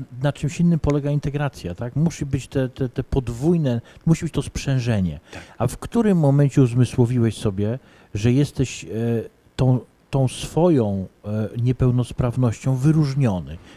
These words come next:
Speaker 1: Bo kiedyś mi o tym
Speaker 2: Uuu.
Speaker 1: powiedziałeś.
Speaker 2: To długo jeszcze trwało. Dopiero jak miałem dwadzieścia sześć lat.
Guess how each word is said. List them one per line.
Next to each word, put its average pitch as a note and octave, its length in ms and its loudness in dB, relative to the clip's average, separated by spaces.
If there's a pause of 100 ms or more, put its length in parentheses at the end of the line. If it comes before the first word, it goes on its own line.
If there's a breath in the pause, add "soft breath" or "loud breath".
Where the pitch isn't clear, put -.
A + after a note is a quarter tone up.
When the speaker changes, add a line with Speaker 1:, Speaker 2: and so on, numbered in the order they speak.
(120 loud breath)
Speaker 1:
Bo C#3 60 2
kiedyś G3 320 -6
mi F3+ 60 2
o - 20 2
tym - 100 0
Speaker 2:
Uuu. C3+ 100 2
Speaker 1:
powiedziałeś. A#2+ 580 0 (1040)
Speaker 2:
To F#2 120 -4
długo E2+ 240 -8
jeszcze C#2+ 260 -16
trwało. - 420 -20 (1500)
Dopiero G2 460 -2
jak F2+ 160 -6
miałem F2 260 -4
dwadzieścia - 500 -12
sześć - 280 -16
lat. - 160 -16